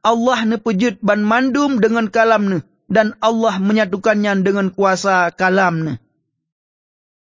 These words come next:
Karena kalam Allah lah bulan, bintang na di tempat masing-masing. Karena perintah Allah lah mata uro itebit dan jilup di tempat yang sama,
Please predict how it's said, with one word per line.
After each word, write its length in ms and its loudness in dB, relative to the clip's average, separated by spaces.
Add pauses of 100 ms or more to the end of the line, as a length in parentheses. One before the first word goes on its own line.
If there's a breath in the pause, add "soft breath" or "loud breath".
(180)
Karena 520 0
kalam 480 2
Allah 440 0
lah 220 0 (460)
bulan, 640 2 (240)
bintang 800 0
na 320 0
di 80 0
tempat 320 -4
masing-masing. 720 -2 (320)
Karena 400 0
perintah 480 -2
Allah 400 0
lah 240 -2 (240)
mata 320 0
uro 320 2
itebit 560 -4
dan 240 0
jilup 320 2
di 80 -4
tempat 400 -2
yang 160 -4
sama, 560 -2